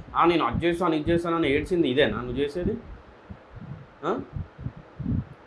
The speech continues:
రీతు నీకు హెల్ప్ చేస్తుంది, నువ్వు రీతుకు హెల్ప్ చేయి, మీరిద్దరు ఆడుకోండి ఇంకా గేమ్. మీరిద్దరే వీక్, ప్రతి ఒక, ఒక వీక్ నువ్వు కెప్టెన్, ఒక వీక్ ఆమె కెప్టెన్ ఉండండి.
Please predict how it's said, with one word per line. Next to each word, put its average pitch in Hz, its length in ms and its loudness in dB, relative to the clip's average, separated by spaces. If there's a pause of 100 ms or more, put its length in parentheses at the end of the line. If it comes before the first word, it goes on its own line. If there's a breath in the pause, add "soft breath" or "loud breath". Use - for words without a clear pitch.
(240)
రీతు 190 300 6
నీకు 196 760 6
హెల్ప్ 185 300 6
చేస్తుంది, 190 420 6
నువ్వు 233 580 4 (280)
రీతుకు 233 380 4
హెల్ప్ 190 260 6
చేయి, 170 120 8
మీరిద్దరు 180 320 10
ఆడుకోండి 196 360 8
ఇంకా 165 140 8
గేమ్. 147 340 2 (580)
మీరిద్దరే 185 380 10
వీక్, 196 320 4
ప్రతి 175 240 4
ఒక, 175 120 6
ఒక 165 260 10
వీక్ 175 260 8
నువ్వు 180 180 4
కెప్టెన్, 208 300 2
ఒక 180 120 6
వీక్ 180 160 4
ఆమె 156 180 4
కెప్టెన్ 139 400 2
ఉండండి. 131 380 -4